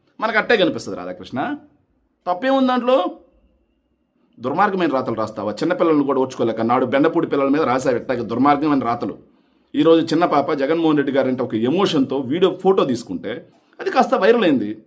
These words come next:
అవును, ఆ పాప బయటకు వచ్చి "అమ్మఒడి ఇవ్వట్లేదు" అంది. ఇస్తున్నారా అమ్మఒడి రాధాకృష్ణ?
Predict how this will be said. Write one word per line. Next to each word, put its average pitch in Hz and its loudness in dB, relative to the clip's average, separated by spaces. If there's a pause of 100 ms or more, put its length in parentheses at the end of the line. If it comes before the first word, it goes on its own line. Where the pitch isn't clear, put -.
(400)
అవును, 277 6
ఆ - 8
పాప 247 0
బయటకు 247 4
వచ్చి 240 -2
"అమ్మఒడి 226 -2
ఇవ్వట్లేదు" 196 -6
అంది. 110 -6
ఇస్తున్నారా 202 0
అమ్మఒడి 135 -6 (100)
రాధాకృష్ణ? 160 -10